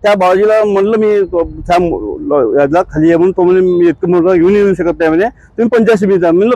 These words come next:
"त्या बाबाजी चालूच शकत नाही, तर इथून पंचायत समिती, तहसील ऑफिस असं करण्यापेक्षा खाली आणलं असतं ऑफिस, कापी-, खाली ऑफिस आणून टाकायला पाहिजे आधार सेतूचं." मी साहेबाला विनंती केली, "साहेब, तुम्ही खाली आणा," म्हणून, पण ते काही येणार नाही, तर लिफ्ट लावायला पाहिजे.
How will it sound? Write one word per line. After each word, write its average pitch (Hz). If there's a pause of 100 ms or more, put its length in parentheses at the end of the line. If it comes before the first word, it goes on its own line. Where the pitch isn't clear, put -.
"त्या 233
बाबाजी 175
चालूच 196
शकत 190
नाही, 156
तर -
इथून 190
पंचायत 170
समिती, 160 (340)
तहसील 165
ऑफिस 156 (100)
असं 123
करण्यापेक्षा 180
खाली 170
आणलं 170
असतं 180
ऑफिस, 156 (400)
कापी-, 170 (140)
खाली 185
ऑफिस 185
आणून 185
टाकायला 180
पाहिजे 175
आधार 160
सेतूचं." 160
मी 170
साहेबाला 165
विनंती 190
केली, 196
"साहेब, -
तुम्ही 208
खाली 165
आणा," 170
म्हणून, 170 (300)
पण 190
ते -
काही 214
येणार 196
नाही, 214
तर 233
लिफ्ट 240
लावायला 226
पाहिजे. 202